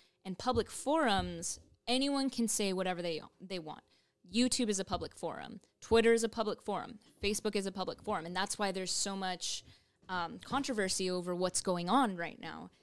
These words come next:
is that Twitter, Facebook,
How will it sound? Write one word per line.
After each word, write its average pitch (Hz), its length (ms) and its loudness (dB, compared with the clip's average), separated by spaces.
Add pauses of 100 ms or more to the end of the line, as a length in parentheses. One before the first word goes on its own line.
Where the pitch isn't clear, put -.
(280)
is 180 180 -6
that 180 280 2 (1000)
Twitter, 294 580 8 (160)
Facebook, 226 600 2